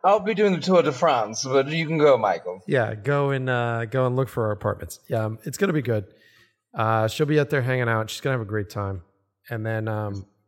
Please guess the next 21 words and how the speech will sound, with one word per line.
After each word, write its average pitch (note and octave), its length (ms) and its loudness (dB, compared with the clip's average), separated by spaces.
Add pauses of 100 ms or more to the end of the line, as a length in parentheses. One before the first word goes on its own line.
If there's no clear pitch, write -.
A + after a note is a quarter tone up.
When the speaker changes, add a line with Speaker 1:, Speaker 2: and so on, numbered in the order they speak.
(560)
Speaker 2:
I'll B2 140 -2
come C3 200 -6
out. A#2+ 280 -2
We'll A#2+ 100 -8
do B2 180 -6
a B2 40 -4
little A#2+ 120 -4
shopping, A2 420 -6
and A2 120 -6
then A2+ 120 -6
we're A2+ 120 -6
hoping A#2 400 -6
to A2 240 -6 (840)
move C3 440 0
to, A2 380 -2
um, G2 460 -2 (720)
out B2 200 -2
there A2+ 200 -2
on G#2 120 -4
the G2 80 -6
twenty-fifth. G2+ 600 -8